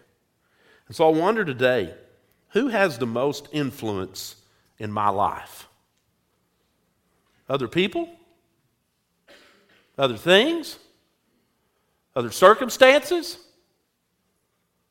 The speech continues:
Or God? "Well, preacher man, it's God."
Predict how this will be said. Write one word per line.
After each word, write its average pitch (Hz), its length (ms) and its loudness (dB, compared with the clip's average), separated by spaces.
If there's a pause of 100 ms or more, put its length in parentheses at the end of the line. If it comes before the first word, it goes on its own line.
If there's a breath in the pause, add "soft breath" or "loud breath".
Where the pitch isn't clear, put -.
(1200)
Or 98 100 -8
God? - 360 -6 (1600)
"Well, 131 80 -12
preacher 330 300 0
man, 339 220 8
it's 359 120 0
God." 320 440 4